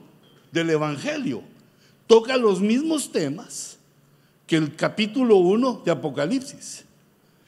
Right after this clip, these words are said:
El capítulo dos del Evangelio con el capítulo dos de Apocalipsis. Capítulo tres del Evangelio con, de capítulo a capítulo.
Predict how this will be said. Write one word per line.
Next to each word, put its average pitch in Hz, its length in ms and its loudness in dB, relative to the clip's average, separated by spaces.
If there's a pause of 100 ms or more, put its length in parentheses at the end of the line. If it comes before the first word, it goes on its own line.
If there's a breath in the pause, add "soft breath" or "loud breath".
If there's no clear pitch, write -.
(180 loud breath)
El 185 140 4
capítulo 262 560 2
dos 254 180 4
del 262 160 2
Evangelio 247 580 -2
con 208 140 -4
el 170 100 0
capítulo 180 540 -4
dos 170 180 -2
de 175 260 -2 (280)
Apocalipsis. 151 920 -8 (340 loud breath)
Capítulo 240 640 2
tres 247 220 2
del 254 160 2
Evangelio 233 520 0
con, 190 360 -6
de 160 160 0
capítulo 277 600 -2
a 208 60 -4
capítulo. 269 640 -4